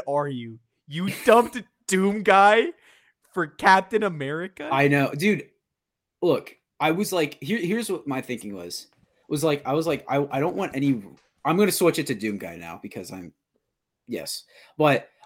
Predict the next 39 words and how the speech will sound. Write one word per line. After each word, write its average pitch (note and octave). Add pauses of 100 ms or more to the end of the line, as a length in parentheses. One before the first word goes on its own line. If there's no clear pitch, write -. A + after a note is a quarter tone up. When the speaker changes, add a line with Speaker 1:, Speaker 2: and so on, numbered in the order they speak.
Speaker 2:
I E3
didn't G#3+
want G#3
it E3
'cause F3
I D#3
was G3
like, D3+
he, F#3
he's, E3
uh, G#2 (360)
um, E2 (680)
he D3
should F3
be D#3+
my C3+
marksman B2+
or A2+
my G#2
gunner A#2+
or F2+
whatever. E2 (220)
And A2+
I A#2
already B2
had A2+
Tank A#2+
Dempsey, A#2+
and G2
I G2+
didn't G#2+
wanna G#2
really G#2
get G#2
rid G#2
of G#2+
him F2
'cause F2+
I, F2+